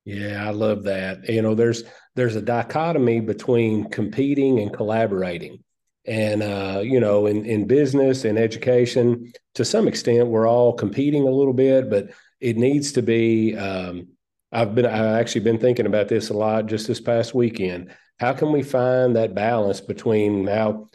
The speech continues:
maybe we're being a little bit competitive, but we're also trying to help each other? Because really, at the end of the day,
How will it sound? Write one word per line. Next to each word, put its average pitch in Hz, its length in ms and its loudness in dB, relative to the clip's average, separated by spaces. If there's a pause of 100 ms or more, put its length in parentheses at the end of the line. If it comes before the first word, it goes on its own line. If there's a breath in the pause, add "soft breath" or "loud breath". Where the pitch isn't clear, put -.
maybe 131 200 4
we're 131 200 4
being 127 160 4
a 120 100 4
little 127 240 2
bit 117 180 0
competitive, 113 540 0
but 107 100 0
we're 107 160 0
also 117 280 0
trying 107 260 -2
to 101 60 -2
help 113 260 -2
each 101 180 -6
other? 90 240 -6
Because 98 380 -4
really, 110 380 2
at 101 60 -6
the - 80 -10
end 107 180 -2
of 104 80 -4
the 104 80 -2
day, 104 460 2